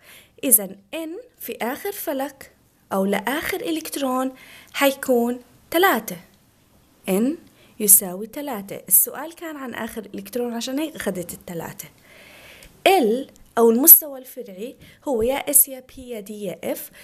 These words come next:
طبعًا احنا هي هون عنا مبين طلع بي، بس متذكرين لما حكينا بنوصفهم في ارقام اس بي دي اف، فاحنا بنوصف بي برقم واحد، اذا ال واحد. ام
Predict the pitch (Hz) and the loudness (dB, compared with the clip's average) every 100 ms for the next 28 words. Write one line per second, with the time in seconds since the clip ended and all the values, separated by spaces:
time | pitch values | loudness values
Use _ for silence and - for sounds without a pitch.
0 | - - 269 240 247 - 269 262 226 220 | -18 -4 0 2 0 0 0 2 2 2
1 | 220 214 233 220 202 196 208 226 254 285 | 0 2 2 2 2 4 2 2 2 2
2 | 294 330 202 196 - 202 202 226 233 302 | 2 0 0 2 2 2 -6 -6 -8 -8
3 | 320 247 240 247 240 277 226 208 208 - | -6 -4 -6 -8 -6 -4 -2 -2 2 2
4 | 277 220 196 - 196 196 - 208 262 453 | 0 -12 -10 -12 -12 -12 -8 -6 -6 -8
5 | - - - - - - - 226 - - | -16 -20 -20 -20 -20 -10 2 4 4 2
6 | 233 220 196 196 - 285 415 - - - | -14 -14 -12 -12 -6 -6 -6 -12 -20 -18
7 | - 254 339 302 285 285 - 208 - - | -2 -2 0 -2 0 2 2 2 -16 -10
8 | 339 349 359 370 _ _ - 247 262 254 | -8 -6 -8 -12 _ _ -4 -2 -2 -6
9 | - 226 226 220 233 - - 277 196 175 | -4 -4 0 -2 -2 -4 0 2 0 -8
10 | - - - _ _ _ _ _ 180 185 | -12 -20 -20 _ _ _ _ _ -2 0
11 | 202 196 190 226 - 330 277 196 - - | 0 -2 -2 -4 -4 0 0 0 -12 -20
12 | - _ - - - - _ _ _ _ | -20 _ -20 -20 -20 -20 _ _ _ _
13 | - 330 | 4 6